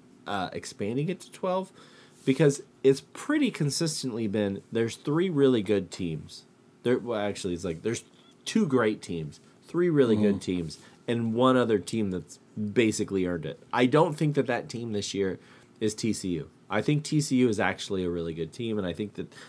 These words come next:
Speaker 1: Sonny Dykes has done an amazing job at T C U. He's taken them from unranked in week, in preseason to ranked in week seven to all the way up to three,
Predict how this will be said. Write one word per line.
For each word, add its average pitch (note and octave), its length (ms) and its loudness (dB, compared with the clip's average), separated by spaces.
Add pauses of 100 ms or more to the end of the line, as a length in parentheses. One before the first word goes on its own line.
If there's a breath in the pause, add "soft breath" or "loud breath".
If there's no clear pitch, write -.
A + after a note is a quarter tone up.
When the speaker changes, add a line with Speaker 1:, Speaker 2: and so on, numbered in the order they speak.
(120 soft breath)
Speaker 1:
Sonny A2+ 360 -2
Dykes F#2+ 340 -2
has F2+ 120 -8
done F#2+ 220 -4
an F2+ 120 -8
amazing F#2 580 -4
job E2 420 -6
at C#2 180 -14
T F2 160 -8
C - 180 -10
U. E2 220 -4 (200 soft breath)
He's C#3 220 0
taken D3+ 220 2
them A#2+ 200 -2
from G#2 180 -8 (100)
unranked B2 600 0 (160)
in G2+ 160 0
week, G#2 180 -2 (240)
in F2 480 -4
preseason G#2+ 540 -2 (340 soft breath)
to E2+ 120 -10
ranked A2+ 320 -2
in G#2+ 100 0
week G#2 160 0
seven F#2 320 -4
to E2+ 100 -6
all G#2 200 0
the G2+ 40 0
way F#2+ 160 -2
up F2 120 -8
to - 80 -12
three, F2 360 -4